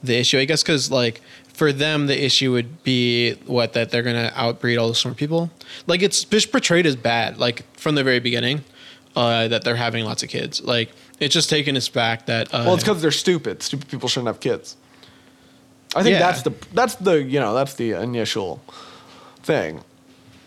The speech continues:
Speaker 1: Yeah,
Speaker 2: Like,
Speaker 1: so,
Speaker 2: that's
Speaker 1: like, we're
Speaker 2: the,
Speaker 1: just
Speaker 2: that's
Speaker 1: supposed to
Speaker 2: the
Speaker 1: take as
Speaker 2: initial
Speaker 1: fact,
Speaker 2: concept
Speaker 1: like,
Speaker 2: here.
Speaker 1: eugenics, right? Uh, and that you can, you know, stupid people have stupid kids and so on.
Speaker 2: Mike
Speaker 1: Uh,
Speaker 2: Judge is sitting in his writer's room with the other guy who wrote this, and they're both just like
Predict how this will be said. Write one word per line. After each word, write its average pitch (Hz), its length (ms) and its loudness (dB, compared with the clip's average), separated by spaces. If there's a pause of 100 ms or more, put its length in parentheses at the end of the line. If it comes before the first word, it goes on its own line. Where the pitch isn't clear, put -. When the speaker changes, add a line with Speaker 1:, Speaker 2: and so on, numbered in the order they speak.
(160)
Speaker 1:
Yeah, 226 220 2
Speaker 2:
Like, - 80 4
Speaker 1:
so, 185 120 4
Speaker 2:
that's 170 80 6
Speaker 1:
like, 156 120 0
we're 180 80 4
Speaker 2:
the, 180 40 2
Speaker 1:
just 185 120 0
Speaker 2:
that's 208 120 4
Speaker 1:
supposed - 0 -
to 185 60 2
Speaker 2:
the 131 60 2
Speaker 1:
take 165 100 4
as 151 60 2
Speaker 2:
initial 131 180 0
Speaker 1:
fact, 127 140 4 (160)
Speaker 2:
concept 139 40 -2
Speaker 1:
like, 123 140 2
Speaker 2:
here. 64 160 -8
Speaker 1:
eugenics, 131 560 -2
right? 123 280 -2 (440)
Uh, 123 140 2
and 120 260 0
that 113 240 0
you 131 140 0
can, 117 260 -2
you 120 120 -2
know, 113 260 -4 (380)
stupid 151 340 0
people 131 220 2
have 120 140 2
stupid 127 360 -2
kids 117 260 0
and 113 120 -2
so 117 200 0
on. 113 280 -4 (440)
Speaker 2:
Mike 196 200 4
Speaker 1:
Uh, 113 80 0
Speaker 2:
Judge 202 240 4
is 147 80 -2
sitting 185 340 2
in 180 100 0
his 156 160 -2
writer's 127 360 0
room 98 400 -4
with 117 100 -4
the 120 120 0
other 123 160 2
guy 120 180 2
who 117 80 0
wrote 113 280 0
this, 92 300 -2
and 117 140 -6
they're 123 100 2
both 139 360 -2
just 131 240 -4
like 117 260 0